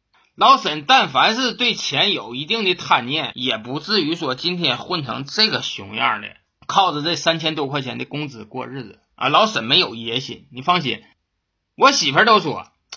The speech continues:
，“那个老公啊，你这个人就是没有欲望啊，对什么都没有欲望。”现在回头想一想，我这种没有欲望的状态，其实是对家里的一种不负责任。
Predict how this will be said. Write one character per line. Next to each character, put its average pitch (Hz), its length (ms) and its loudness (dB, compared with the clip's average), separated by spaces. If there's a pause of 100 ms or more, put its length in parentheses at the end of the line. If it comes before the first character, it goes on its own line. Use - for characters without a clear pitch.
(140)
，“那 160 120 -10
个 131 640 -4
老 143 160 2
公 165 200 0
啊， 95 240 -4 (260)
你 123 220 -4
这 208 160 4
个 175 80 4
人 123 300 -2
就 185 180 0
是 143 120 -4
没 131 100 0
有 127 180 -4
欲 139 120 -6
望 98 260 -8 (140)
啊， 127 160 -6
对 202 200 2
什 120 160 -2
么 175 100 2
都 180 100 2
没 131 120 2
有 117 100 0
欲 127 140 -2
望。” 95 220 -6 (600)
现 240 220 -2
在 277 180 4
回 190 160 2
头 180 200 2
想 - 280 -6
一 151 40 -2
想， 127 320 -10 (200)
我 139 140 0
这 277 160 2
种 151 280 0
没 139 180 -2
有 196 160 0
欲 247 120 -2
望 196 160 6
的 143 80 0
状 180 260 4
态， 127 260 -2
其 156 200 -10
实 180 200 -8
是 185 180 -4
对 175 180 -4
家 170 240 -2
里 151 120 -4
的 117 80 -8
一 139 140 -4
种 110 200 -10
不 117 140 -14
负 131 160 -6
责 107 180 -8
任。 123 200 -10